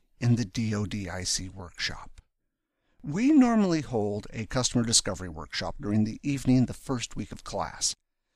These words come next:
but spring break and the How to Work with the D O D workshop got in the way, so we inserted an abbreviated version at the front of this week's class. When working with the D O D I C, there are some unique obstacles of getting out of the building and talking to customers.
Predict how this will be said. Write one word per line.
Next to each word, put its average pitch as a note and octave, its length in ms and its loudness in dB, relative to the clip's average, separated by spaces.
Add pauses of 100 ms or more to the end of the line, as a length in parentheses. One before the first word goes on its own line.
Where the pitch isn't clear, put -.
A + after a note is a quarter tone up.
(160)
but - 160 0
spring C4+ 400 8
break B2+ 400 0
and A#2 240 6
the A2 260 -2
How B2+ 240 2
to A#2 100 0
Work A#2+ 340 2
with A#2 180 -4
the A2+ 100 -4
D A#2 200 2
O G#2+ 120 0
D C3+ 240 2
workshop F2+ 600 -4 (400)
got G3+ 240 0
in F3+ 140 4
the C3 80 4
way, A2 400 -8 (460)
so - 160 2
we C4+ 260 4
inserted F#3+ 500 4
an E3 140 4
abbreviated D#3+ 800 -2
version G2+ 440 -2
at A2+ 200 -2
the B2 100 -4
front A#2 380 0
of A2 120 -6
this G2+ 200 -8
week's F2+ 220 -6
class. - 580 -4 (1200)
When F3+ 300 6
working B3+ 420 6
with G3 140 0
the D3+ 80 0
D C3 180 4
O A#2+ 60 0
D G#2+ 180 -4
I G#2 100 -4
C, A2+ 300 2
there F#3+ 320 -4
are A3 240 -4
some C3+ 440 4
unique C3 380 6
obstacles G2+ 680 -2
of A2 420 -8
getting A#2 320 4
out G#2 160 0
of F#2+ 80 -6
the F#2+ 80 -8
building G2+ 380 2
and G#2+ 160 -2
talking - 300 -4
to B2 60 -2
customers. - 540 0